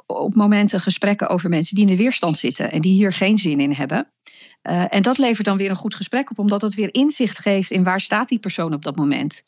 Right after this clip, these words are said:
En hoe kunnen wij jou helpen daar waar je nu, eh, staat. En, ehm,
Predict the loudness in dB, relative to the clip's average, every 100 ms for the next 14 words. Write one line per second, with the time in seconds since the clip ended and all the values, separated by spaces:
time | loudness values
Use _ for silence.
0 | _ 0 4 4 2 2 4 2 0 0
1 | 0 0 -2 -4 -4 -2 -2 -2 0 2
2 | 2 2 -4 _ _ _ _ _ -6 -4
3 | -4 -4 -4 -6 -20 _ _ _ _ _
4 | _ _ -6 -2 0 0 0 -2 -2 -2